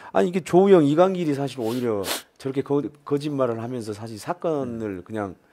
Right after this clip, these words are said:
Speaker 1: 공작한 거
Speaker 2: 네.
Speaker 1: 아니에요? 만들었다라고 하는 의미? 예?
Speaker 2: 그러니까 지금 검찰의 시각은, 어, 이강길, 조우영이 움직인 것도 어떻게 보면 김만배가 있고, 김만배가 배후, 그리고 신앙님이, 어, 협조자,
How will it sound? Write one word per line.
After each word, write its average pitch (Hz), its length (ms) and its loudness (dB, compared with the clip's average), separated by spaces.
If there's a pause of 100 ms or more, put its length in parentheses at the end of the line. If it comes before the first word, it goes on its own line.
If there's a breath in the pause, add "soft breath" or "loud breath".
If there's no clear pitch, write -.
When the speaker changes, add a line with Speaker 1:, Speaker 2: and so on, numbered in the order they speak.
(180 soft breath)
Speaker 1:
공작한 151 500 -2
거 165 80 0
Speaker 2:
네. 135 60 2
Speaker 1:
아니에요? 101 240 -6
만들었다라고 117 720 -2
하는 95 120 -10
의미? 87 320 -14 (280)
예? 101 200 -16
Speaker 2:
그러니까 185 200 0
지금 175 220 -6
검찰의 151 440 -2
시각은, 135 560 -4 (640 soft breath)
어, 101 400 -10
이강길, 180 720 0
조우영이 123 1080 -4
움직인 120 400 -4
것도 113 200 -4
어떻게 117 220 -6
보면 120 300 -8 (120)
김만배가 127 960 -4
있고, 87 400 -8 (640 soft breath)
김만배가 143 500 0
배후, 92 320 -14 (880 soft breath)
그리고 113 140 -14
신앙님이, 165 680 -8 (440)
어, 71 220 -20
협조자, 113 440 -8